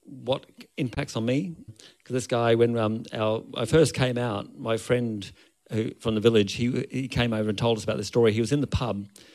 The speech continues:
and this guy, this third generation farmer, came over and said, "This thing about your friend up the road,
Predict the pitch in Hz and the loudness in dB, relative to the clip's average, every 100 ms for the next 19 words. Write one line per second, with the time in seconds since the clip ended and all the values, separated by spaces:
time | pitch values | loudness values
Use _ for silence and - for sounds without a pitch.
0 | - _ _ - 117 113 - 127 117 110 | -20 _ _ -4 0 0 0 2 4 4
1 | 101 - - 127 117 117 110 113 101 117 | 0 -2 6 6 6 2 4 2 2 -6
2 | - 123 120 113 113 110 110 113 107 104 | -6 -2 -2 -2 -4 -2 2 2 2 -2
3 | 101 107 101 - - - - - _ _ | 0 0 0 -8 -16 -18 -20 -20 _ _
4 | _ - 135 185 156 123 113 - 139 104 | _ -8 -6 -4 -4 -4 -4 -4 -2 -2
5 | - 165 170 110 98 120 131 185 160 98 | -2 -2 -2 -4 -6 -6 -6 -4 -4 -4